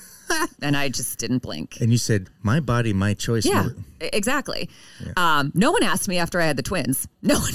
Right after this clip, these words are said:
Speaker 1: no one made the assumption I was gonna breastfeed
Speaker 2: Yeah,
Speaker 1: the
Speaker 2: they're like,
Speaker 1: twins.
Speaker 2: "There's a
Speaker 1: Yeah.
Speaker 2: note. There's
Speaker 1: Yeah.
Speaker 2: a note on, on your
Speaker 1: <laughs>
Speaker 2: record. Do not ask
Speaker 1: Yeah.
Speaker 2: her about breastfeeding."
Speaker 1: Um, so, yeah, I don't get it, but I agree that there's gotta be, like, a cutoff. Because then you're entering into, yeah,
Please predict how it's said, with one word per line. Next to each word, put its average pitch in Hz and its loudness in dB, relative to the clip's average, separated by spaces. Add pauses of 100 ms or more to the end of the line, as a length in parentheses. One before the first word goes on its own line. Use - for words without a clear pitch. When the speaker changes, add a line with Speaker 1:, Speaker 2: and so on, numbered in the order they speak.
(160)
Speaker 1:
no 277 6
one 294 4
made 247 4
the 226 0
assumption 196 0
I 180 2
was 175 0
gonna 165 0
breastfeed - -2
Speaker 2:
Yeah, 110 4
Speaker 1:
the 143 -2
Speaker 2:
they're 131 4
like, 117 2
Speaker 1:
twins. - -8
Speaker 2:
"There's 165 4
a - 4
Speaker 1:
Yeah. 147 6
Speaker 2:
note. 151 4
There's 135 4
Speaker 1:
Yeah. - 4
Speaker 2:
a - 4
note 151 2
on, 139 4
on - 4
your - 4
Speaker 1:
<laughs> - -
Speaker 2:
record. 123 2 (180)
Do - 2
not 117 2
ask 104 2
Speaker 1:
Yeah. - 4
Speaker 2:
her 110 0
about 101 -2
breastfeeding." 98 -2 (320)
Speaker 1:
Um, 156 0 (240)
so, 220 4
yeah, 226 2
I 180 2
don't 190 2
get 180 -2
it, 156 -2
but 156 -2
I 147 0
agree 151 -4
that 139 -2 (440)
there's 185 -2
gotta 240 -2
be, 135 -6
like, 120 -4
a 127 -8 (160)
cutoff. - -8 (360)
Because - 0
then 175 2
you're 160 2
entering 143 0
into, 131 -2
yeah, 123 -6